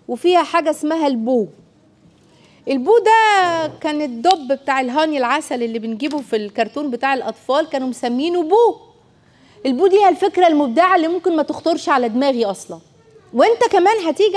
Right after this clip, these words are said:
هيعجبكم كلكم. لما باجي أقول فكرة مثلا، آه، وندي المثال المعتاد احنا دايما بنقوله، لو الأتوبيسات أو مواصل المواصلات العامة ما فيهاش كراسي،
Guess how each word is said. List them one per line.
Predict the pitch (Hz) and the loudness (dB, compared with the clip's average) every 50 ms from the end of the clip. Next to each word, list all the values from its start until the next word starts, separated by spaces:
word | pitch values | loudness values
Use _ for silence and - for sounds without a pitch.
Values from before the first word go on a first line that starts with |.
| 349 - | 0 0
هيعجبكم | 269 277 277 277 254 330 392 - - 262 | 2 2 2 0 0 0 -2 -2 -2 -6
كلكم. | 233 - 226 214 214 208 - - - _ _ _ _ _ _ _ _ - - _ - - - - - - _ _ _ _ - | -2 -2 -2 0 0 -2 -4 -6 -20 _ _ _ _ _ _ _ _ -20 -20 _ -20 -20 -18 -18 -18 -18 _ _ _ _ 2
لما | 220 247 269 294 320 | 4 4 6 6 6
باجي | 320 415 480 415 453 392 | 4 4 4 4 4 4
أقول | - 370 440 427 381 349 302 - - _ _ _ _ _ _ | 4 6 4 4 2 0 -4 -8 -14 _ _ _ _ _ _
فكرة | - - 370 440 - 392 403 349 - | -2 0 2 2 2 2 0 0 2
مثلا، | 311 330 370 370 - 381 277 285 311 359 381 - - - _ _ _ _ _ _ _ _ _ _ _ _ _ _ _ _ - - - - _ _ _ _ _ - | 2 2 2 2 2 2 2 2 0 0 -2 -6 -10 -18 _ _ _ _ _ _ _ _ _ _ _ _ _ _ _ _ -20 -20 -20 -20 _ _ _ _ _ -2
آه، | 240 262 294 | 0 2 2
وندي | 311 339 370 415 359 320 330 370 | 2 2 2 2 2 4 4 4
المثال | 349 339 330 320 - 359 349 330 | 6 6 4 4 4 4 4 4
المعتاد | 302 285 269 269 254 247 - 294 262 247 | 4 4 4 2 2 2 2 2 2 2
احنا | 302 - 262 247 | 0 -2 -2 -2
دايما | 220 247 254 240 233 226 | 0 0 0 0 0 -2
بنقوله، | 214 196 202 202 - 208 196 180 170 165 - _ _ _ _ - - _ 233 | -2 -2 -4 -4 -4 -6 -6 -6 -6 -10 -14 _ _ _ _ -20 -18 _ -2
لو | 247 302 349 392 415 392 370 339 - - - - _ - - | 0 2 4 4 4 2 0 -2 -6 -10 -20 -20 _ -2 0
الأتوبيسات | 285 277 - 302 - 302 277 277 302 302 - 330 359 427 - - - - | 0 0 0 0 0 0 2 2 2 2 2 2 2 2 0 -4 -2 0
أو | 269 277 269 | 2 2 2
مواصل | 269 269 269 269 285 330 392 370 - - 330 | 2 2 4 4 4 4 4 2 0 -2 -2
المواصلات | 277 262 262 254 254 254 262 254 - 277 269 269 302 349 349 349 330 | 0 0 0 0 0 0 0 -2 -2 -2 0 2 2 2 2 2 0
العامة | 294 277 247 262 311 339 349 349 370 392 403 349 - - - - _ _ _ _ - | 0 2 2 2 2 0 0 0 0 0 0 -2 -6 -14 -20 -20 _ _ _ _ -6
ما | 247 247 | -6 -4
فيهاش | - 277 339 339 330 - | -2 0 0 0 0 0
كراسي، | - 294 254 247 226 202 214 - 196 175 | 0 0 2 2 0 0 -2 -8 -14 -16